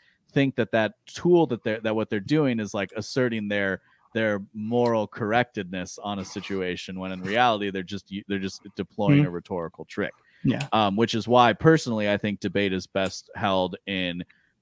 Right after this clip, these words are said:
Speaker 1: a moderated environment where, you know, some, where, where at least somebody can say, "Okay, it's done."
Speaker 2: Yeah.
Speaker 1: You know, and, um,
Speaker 2: Yeah.
Speaker 1: yeah.
Speaker 2: My favorite kind, my favorite kind of debates are ones like the, um, uh, I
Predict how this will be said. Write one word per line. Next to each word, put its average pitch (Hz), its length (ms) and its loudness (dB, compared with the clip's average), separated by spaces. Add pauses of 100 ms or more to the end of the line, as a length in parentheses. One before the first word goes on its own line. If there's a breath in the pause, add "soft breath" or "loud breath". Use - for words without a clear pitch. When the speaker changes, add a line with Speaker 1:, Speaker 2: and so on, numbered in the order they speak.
Speaker 1:
a 101 60 -2
moderated 104 680 4
environment 87 720 -2
where, 90 480 -4
you 107 100 -4
know, 90 120 -4
some, 98 360 -2
where, 107 220 0
where 117 200 2
at 117 80 4
least 135 340 0
somebody 123 400 0
can 104 260 -6
say, 107 420 -2
"Okay, 101 360 -4
it's 90 160 -8
done." 78 320 -8 (480)
Speaker 2:
Yeah. 135 160 2
Speaker 1:
You 104 80 0
know, 95 400 0
and, 92 380 -4
um, 82 440 -4 (500)
Speaker 2:
Yeah. 170 100 4
Speaker 1:
yeah. - 20 6
Speaker 2:
My 185 80 0
favorite 190 220 0
kind, 165 240 -4
my 170 80 0
favorite 185 140 4
kind 151 180 2
of 143 40 -6
debates 151 260 2
are 147 40 4
ones 135 380 2
like 131 260 2
the, 131 280 6
um, 120 220 4
uh, 117 60 0
I 127 40 -6